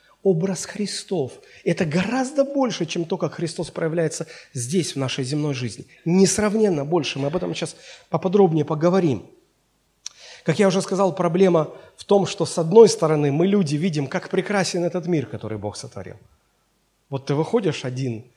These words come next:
а, в горы и смотришь на это величие, на эту красоту, закат,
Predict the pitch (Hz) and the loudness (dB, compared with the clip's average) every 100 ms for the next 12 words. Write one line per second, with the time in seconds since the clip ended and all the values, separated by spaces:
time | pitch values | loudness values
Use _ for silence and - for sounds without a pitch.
0 | _ - - 98 120 147 180 147 113 - | _ -20 -16 -12 -4 2 4 2 -2 -10
1 | - - 139 170 185 143 - 160 147 135 | -20 -14 -10 -6 -6 -6 -6 -6 -4 -4
2 | 135 156 170 - 139 131 156 170 160 156 | -2 -2 -2 -4 -6 -6 -6 -10 -12 -10
3 | 160 147 160 123 - - - - 170 170 | -10 -4 -4 -4 -12 -18 -10 -4 -4 -4
4 | - 160 147 - | -4 -2 -4 -8